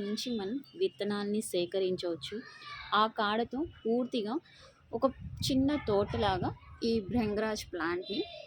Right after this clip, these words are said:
మనం గ్రో చేయొచ్చు. So, ఇక్కడ మీరు చూస్తున్న గుంటగరగర ఆకు మొత్తం కూడా నేను కాడలతో గ్రో చేసింది. కొన్ని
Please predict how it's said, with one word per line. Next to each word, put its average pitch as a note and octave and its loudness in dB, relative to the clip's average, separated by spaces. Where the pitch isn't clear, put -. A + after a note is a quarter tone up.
మనం A3 2
గ్రో F#3 4
చేయొచ్చు. - -4
So, A#3+ 4
ఇక్కడ C4+ 4
మీరు C4+ 4
చూస్తున్న D4+ 4
గుంటగరగర A#3+ 6
ఆకు G3+ -8
మొత్తం A3+ 0
కూడా G3 2
నేను A3+ 2
కాడలతో C4+ 6
గ్రో G#3+ 6
చేసింది. G3 2
కొన్ని B3 6